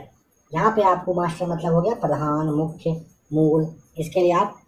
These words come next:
head वगैरह जैसे word होता है, यानी कि आप auxiliary जो है यह सही जवाब हो जाएगा यहाँ पर। Fill in the gaps with correct form of verb। She, she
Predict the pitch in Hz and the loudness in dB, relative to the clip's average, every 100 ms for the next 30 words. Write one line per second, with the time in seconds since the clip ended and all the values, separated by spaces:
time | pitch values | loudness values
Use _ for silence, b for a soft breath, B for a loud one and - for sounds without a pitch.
0 | _ _ _ 156 175 170 165 165 160 165 | _ _ _ -2 0 2 2 2 2 2
1 | 156 165 156 160 165 170 156 160 165 165 | 2 2 0 0 -2 0 0 -2 -2 -2
2 | 233 - - _ _ _ _ - 165 165 | -2 -6 -16 _ _ _ _ -4 -2 0
3 | 170 175 214 202 180 190 165 226 254 160 | 0 2 2 4 2 2 2 2 0 -2
4 | 160 147 139 127 127 120 92 120 117 120 | -2 0 0 -2 -4 -8 -10 -10 -12 -14
5 | - - - _ _ _ _ _ _ _ | -14 -16 -18 _ _ _ _ _ _ _
6 | _ _ _ _ 202 214 208 220 247 - | _ _ _ _ 0 0 2 2 0 -6
7 | 147 156 175 - - - 190 214 - _ | -4 2 2 0 -6 -6 -6 -6 -12 _
8 | 170 190 220 - 170 175 254 - - 185 | 0 2 0 -4 -4 -4 -6 -10 -2 -2
9 | 202 - 139 127 120 - _ _ _ _ | -2 -8 -8 -8 -8 -12 _ _ _ _
10 | _ _ _ _ _ _ _ _ _ - | _ _ _ _ _ _ _ _ _ 0
11 | 208 196 302 - - _ _ _ - _ | 2 2 0 -4 -18 _ _ _ -20 _
12 | _ _ _ _ _ _ _ _ _ _ | _ _ _ _ _ _ _ _ _ _
13 | - - 202 | -20 -6 -2